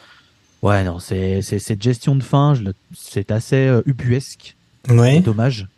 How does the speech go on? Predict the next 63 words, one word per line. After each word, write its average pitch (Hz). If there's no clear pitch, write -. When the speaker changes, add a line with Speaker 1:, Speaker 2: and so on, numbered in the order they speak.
Speaker 1:
parce 113
que 135
ça, 135
ça, -
ça 151
gâche 220
une 196
course 254
qui 170
était, 156
euh, 131
qui -
était, 131
bon, 127
qui 123
tombait 151
dans 135
un 131
ronron 127
quand 113
même, 120
parce 107
que -
bon, 104
tout 113
le 101
monde, 107
machin, 101
et 98
cetera. 170
Mais, 135
mais 107
au 110
moins, 147
bon, 131
bah, 104
elle 95
était 98
clean, 151
il 151
y 117
avait 101
des, 98
voilà. 123
Euh, -
c'est, -
ça, 104
en 123
fait, 185
toute 214
cette -
petite -
partie 147
de -
fin, 190
elle 170
gâche 117
tout -
le 180
reste 151
d'avant 143
qui -
était 135